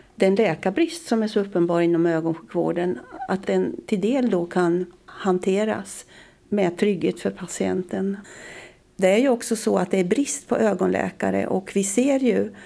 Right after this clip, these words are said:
att man flyttar ganska ofta. Och ibland så kan det vara så att det är helt okej på ett ställe, men så flyttar någon läkare och då blir det brist på det stället och så blir det okej på ett annat ställe.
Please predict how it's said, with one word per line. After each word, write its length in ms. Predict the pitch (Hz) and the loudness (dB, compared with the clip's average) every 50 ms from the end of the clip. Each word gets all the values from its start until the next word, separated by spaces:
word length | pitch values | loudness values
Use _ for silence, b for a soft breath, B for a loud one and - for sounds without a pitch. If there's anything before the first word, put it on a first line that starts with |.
| B B B B B B B | B B B B B B B
att 440 | - 185 185 190 - - - - - - | -2 -2 -2 -2 -2 -10 -16 -8 -2 2
man 180 | 196 185 180 | 2 2 2
flyttar 500 | 180 - 233 226 - - - - 247 247 | 2 0 -2 -2 -2 -4 -2 0 2 2
ganska 360 | 247 247 214 190 185 - - | 2 2 2 0 0 -2 -2
ofta. 460 | - - - - - - - 247 240 240 - B B B B B B B B B B B | -4 -4 -4 -8 -12 -8 -4 -4 -4 -4 -6 B B B B B B B B B B B
Och 320 | - 208 196 196 202 - | -4 -4 -4 -2 -2 -2
ibland 440 | 180 190 180 202 208 233 247 247 240 | 0 0 2 2 2 4 4 2 2
så 160 | 240 - 247 | 2 0 -2
kan 180 | 240 247 233 226 | 2 2 2 4
det 60 | 214 | 4
vara 160 | 196 185 185 | 2 2 2
så 140 | 185 - - | 0 0 0
att 180 | 185 180 180 180 | 0 0 0 0
det 180 | - 190 180 | 0 2 2
är 260 | 175 170 170 175 190 B B B B B B B B B | 4 2 2 0 -2 B B B B B B B B B
helt 380 | B - - 240 247 269 254 - | B 0 2 2 2 2 2 -4
okej 420 | 302 - - 240 247 277 285 269 - - - _ - | -2 0 2 2 2 2 0 -2 -6 -10 -20 _ 0
på 100 | 247 233 | 0 2
ett 240 | - 202 196 196 - | 2 2 -2 -2 -4
ställe, 460 | - - 226 208 202 190 196 233 262 - B B B B B B B B B B - | -2 0 0 2 2 2 0 0 -2 -4 B B B B B B B B B B -2
men 420 | - 208 202 196 196 190 190 190 | 2 4 4 6 6 4 4 2
så 200 | 196 - - 214 | 0 -2 -2 -2
flyttar 420 | 220 - 294 269 269 - 247 240 269 | 0 0 0 0 0 2 2 2 4
någon 280 | 262 233 208 208 208 | 4 2 2 2 2
läkare 520 | 202 208 185 175 175 - 190 175 180 180 196 | 2 2 0 0 0 0 0 0 2 0 0
och 140 | - 190 | 0 0
då 120 | 180 226 247 | 2 2 2
blir 220 | 247 262 247 247 | 2 4 4 4
det 100 | 233 233 | 4 2
brist 400 | 202 - 269 311 - - - - | 2 2 -2 -2 -2 -4 -6 -2
på 80 | - 247 | -2 0
det 180 | 208 208 202 | 0 0 0
stället 500 | 196 196 - 220 202 196 196 202 196 196 | -2 -2 -2 -2 0 0 -2 -2 -2 -2
och 120 | - 208 202 | -4 -4 -2
så 120 | 196 - | -2 -2
blir 200 | 180 190 208 220 | 0 0 0 2
det 60 | 226 | 2
okej 320 | 233 226 - - 220 196 196 | 0 0 0 0 0 0 0
på 140 | 196 - 202 | -2 -2 -2
ett 100 | 196 - | -2 -2
annat 360 | - 233 220 208 226 269 262 | -2 -2 0 0 0 -2 -2
ställe. 420 | - - - 226 196 196 196 202 | -2 -2 0 0 0 0 -4 -4